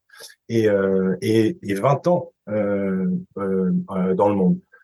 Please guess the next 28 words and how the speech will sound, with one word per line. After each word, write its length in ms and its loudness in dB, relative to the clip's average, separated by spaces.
Donc, 280 -6
l'inscription 680 0
sur 180 0
le 80 2
site, 400 -2
ça 260 -2
montre 460 2
l'intérêt 720 2
de 120 -4
l'homme. 280 2
Donc, 220 -6
on 40 -6
s'inscrit, 760 -2
on 120 0
devient 460 0
Mobro, 760 0
Movember 640 0
Brother, 480 0
en 120 -4
s'inscrivant 580 -2
et 300 0
en, 100 -4
en 100 0
s'éduquant 580 2
par 140 2
rapport 260 2
à 60 0
ça. 220 -4